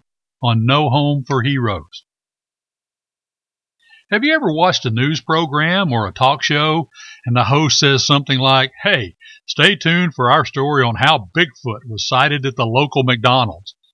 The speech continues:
<laughs> Or, "After the break, we look at what's inside Grant's tomb." Well, <laughs> here's a hint. It's not just General Grant. The solution is, Occam would say,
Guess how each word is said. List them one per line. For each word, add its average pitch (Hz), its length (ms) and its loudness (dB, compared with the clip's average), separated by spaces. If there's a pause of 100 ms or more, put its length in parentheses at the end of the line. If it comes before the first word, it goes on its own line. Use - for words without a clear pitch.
(140)
<laughs> - 160 -6 (600)
Or, 156 360 0 (220)
"After 175 340 2
the 165 120 -2
break, 185 380 0 (340)
we 202 180 0
look 202 280 0
at 143 200 -4
what's 220 280 0
inside 190 580 2
Grant's 175 460 -2
tomb." 156 540 -2 (300)
Well, 123 280 0 (180)
<laughs> - 560 -10
here's 156 160 0
a 135 120 4
hint. 123 280 2 (160)
It's 127 180 -2
not 143 280 2
just 123 260 0
General 135 400 0
Grant. 120 400 -2 (1040)
The 113 80 -2
solution 117 540 0
is, 107 340 -2 (220)
Occam 120 320 0
would 104 160 -4
say, 104 440 -4